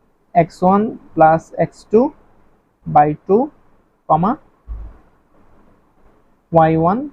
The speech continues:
প্লাস ওয়াই টু বাই টু। এটা হচ্ছে মধ্যবিন্দুর স্থানাঙ্কের সূত্র। তাহলে এখানে এক্স ওয়ান কত? এক্স ওয়ান হচ্ছে আমার ফাইভ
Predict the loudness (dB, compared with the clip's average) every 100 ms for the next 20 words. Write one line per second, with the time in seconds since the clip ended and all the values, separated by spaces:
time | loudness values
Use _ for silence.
0 | _ _ _ _ _ _ _ _ _ _
1 | _ _ _ _ _ _ _ _ _ -4
2 | 0 -2 -6 -4 0 0 0 0 0 -4
3 | _ -4 -4 -2 -6 -8 -2 0 2 2
4 | 2 0 0 -2 0 0 0 -2 -2 -2
5 | -2 -6 _ _ _ _ -14 -2 0 2
6 | 0 0 -2 0 -2 0 -2 -4 -8 -8
7 | -4 -4 -4 -4 -2 -2 -4 -12 _ -2